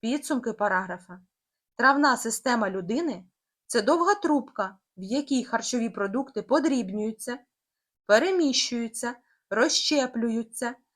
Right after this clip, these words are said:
всмоктуються і природним чином виводяться у вигляді газів, рідини та пастоподібної маси, калу.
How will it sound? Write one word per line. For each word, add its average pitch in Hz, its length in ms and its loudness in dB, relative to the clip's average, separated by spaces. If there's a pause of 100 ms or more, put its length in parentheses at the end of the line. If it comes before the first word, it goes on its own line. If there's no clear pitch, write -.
(180)
всмоктуються 226 1040 0
і 269 100 -2
природним 254 640 2
чином 339 400 0
виводяться 220 720 -2 (400)
у 240 180 0
вигляді 262 560 2
газів, 196 520 0 (220)
рідини 240 680 -2 (340)
та 247 160 6
пастоподібної 254 960 -2
маси, 180 480 -4
калу. 170 420 -2